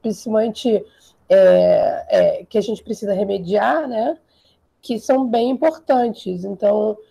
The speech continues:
é, tem um termo novo que, que agora todo mundo tá usando, né, que é o novo normal, que eu acho que é o termo mais errado que a gente pode usar agora, é, porque a gente não pode aceitar normalidades que não funcionavam, né? Essa coisa d-, então, acho que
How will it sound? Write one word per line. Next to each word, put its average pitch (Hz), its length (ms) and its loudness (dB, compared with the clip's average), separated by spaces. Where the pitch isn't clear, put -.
é, 190 260 0
tem 269 120 4
um 269 100 2
termo 254 320 4
novo 214 480 2
que, 190 300 -8
que 214 140 -4
agora 196 280 2
todo 196 220 -6
mundo 196 180 -6
tá 196 120 2
usando, 208 380 -2
né, 208 140 -2
que 208 100 -6
é 208 60 2
o 202 60 -4
novo 202 320 -2
normal, 208 400 0
que 269 100 -4
eu 269 40 0
acho 285 180 0
que - 40 -4
é 285 40 0
o 277 40 -4
termo 294 240 2
mais 330 180 -2
errado 254 380 -2
que - 80 -6
a 262 60 2
gente 269 180 -4
pode 254 260 -2
usar 233 260 -2
agora, 233 420 0
é, 208 240 6
porque 247 580 0
a 226 60 4
gente 269 160 2
não 320 100 2
pode 330 220 4
aceitar 349 380 2
normalidades 247 1040 0
que 311 400 -2
não 269 140 2
funcionavam, 254 840 4
né? 180 280 0
Essa - 160 -18
coisa 202 320 -2
d-, 175 260 -10
então, 208 260 4
acho 214 200 0
que 247 260 0